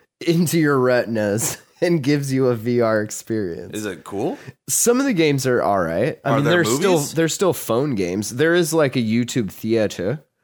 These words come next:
Speaker 1: that you can sit in and, like, see the big screen.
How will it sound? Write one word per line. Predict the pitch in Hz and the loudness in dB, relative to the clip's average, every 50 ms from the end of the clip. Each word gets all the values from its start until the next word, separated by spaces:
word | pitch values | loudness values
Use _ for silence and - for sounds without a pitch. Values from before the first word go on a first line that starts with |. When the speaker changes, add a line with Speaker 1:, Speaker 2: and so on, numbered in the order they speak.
| _ _ | _ _
Speaker 1:
that | - 120 110 | -2 -2 -2
you | 104 107 101 | 0 -2 -4
can | - - 110 98 | -4 -4 -4 -4
sit | - - - 113 104 101 - | -4 -2 0 0 0 0 0
in | 113 98 104 113 | 0 0 2 2
and, | 120 101 90 92 98 | 0 0 -2 -4 -4
like, | 101 95 90 85 - - _ _ _ _ _ _ _ - | -4 -4 -6 -6 -8 -12 _ _ _ _ _ _ _ -12
see | - - - - 117 113 110 113 | -10 -8 -6 -4 -2 0 0 0
the | 95 107 95 | 0 -2 -2
big | 80 101 101 104 101 | 0 0 0 0 -2
screen. | 104 - - - 101 90 90 95 101 113 127 | -4 -6 -8 -6 -6 -4 -4 -4 -4 -6 -8